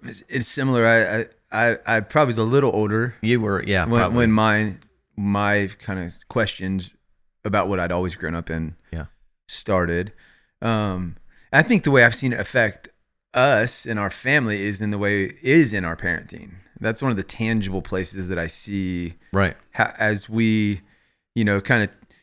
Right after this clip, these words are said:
Speaker 1: tried to spit out the bones and keep the meat. And then what are, what is the,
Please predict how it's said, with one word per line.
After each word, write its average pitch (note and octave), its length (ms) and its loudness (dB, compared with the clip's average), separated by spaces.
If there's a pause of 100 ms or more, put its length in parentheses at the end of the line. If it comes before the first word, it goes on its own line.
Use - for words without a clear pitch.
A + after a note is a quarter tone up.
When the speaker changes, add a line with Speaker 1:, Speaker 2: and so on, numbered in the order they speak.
(100)
Speaker 1:
tried A#2+ 240 4
to G#2+ 60 -2
spit - 220 -2
out A#2 160 4
the A#2+ 80 -2
bones G#2+ 480 2
and F2+ 140 -6
keep A#2+ 240 -4
the A2+ 80 -2
meat. A2 360 0
And G2 180 -2
then G2 100 -2
what A2+ 160 2
are, G#2+ 160 2
what A2+ 220 0
is G#2+ 220 0
the, F#2+ 220 -2